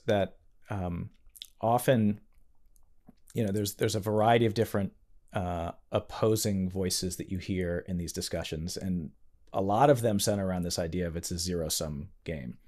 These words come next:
Um, but generally, uh, the evidence is that, you know, increased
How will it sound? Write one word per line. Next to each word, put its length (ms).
Um, 340
but 300
generally, 840
uh, 440
the 160
evidence 540
is 260
that, 400
you 100
know, 180
increased 640